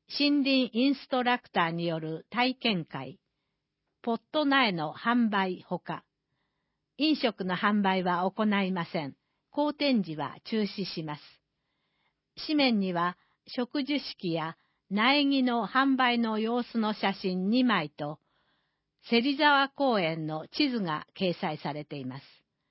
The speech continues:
担当は公園緑生課、電話二五二の七二二一、ファックス二五五の三五五零。コンテンツ、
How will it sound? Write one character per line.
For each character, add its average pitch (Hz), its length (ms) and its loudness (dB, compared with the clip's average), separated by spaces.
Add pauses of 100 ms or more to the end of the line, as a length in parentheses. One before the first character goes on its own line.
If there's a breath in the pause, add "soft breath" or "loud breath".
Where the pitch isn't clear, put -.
(680)
担 220 220 0
当 196 260 2
は 170 340 0
公 269 300 2
園 247 220 2
緑 190 240 0 (180)
生 185 220 0
課、 - 260 -8 (160)
電 180 320 -2
話 165 220 -6 (260 soft breath)
二 277 300 4
五 269 240 4
二 185 160 0
の 165 260 -2
七 233 380 2
二 247 300 2
二 170 340 -2
一、 - 340 -14 (400)
フ - 80 -2
ァ 214 40 0
ッ - 20 -20
ク - 100 -20 (100)
ス 156 240 -8
二 269 280 4
五 247 280 4
五 170 160 -2
の 151 300 -6
三 262 260 2
五 214 280 0
五 165 300 -2
零。 131 300 -10 (2750)
コ 320 180 0
ン 294 100 4
テ 175 220 0
ン 160 160 -4
ツ、 151 280 -10